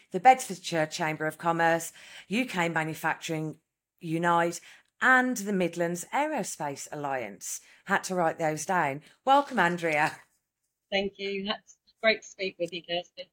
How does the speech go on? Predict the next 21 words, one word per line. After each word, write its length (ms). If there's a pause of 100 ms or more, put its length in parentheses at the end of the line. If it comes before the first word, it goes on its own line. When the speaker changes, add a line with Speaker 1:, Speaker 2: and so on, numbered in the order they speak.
(840)
Speaker 1:
So 340 (220)
you're 640
celebrating 920
your 560 (300)
thirtieth 580
anniversary 720
with 200
Honor 420
this 280
year. 480 (460)
Speaker 2:
Yeah. 260
Speaker 1:
Um, 280 (280)
and 640 (1300)
that's 320
a 40
long 680
time 380
in 120
one 160
company. 400
I've 300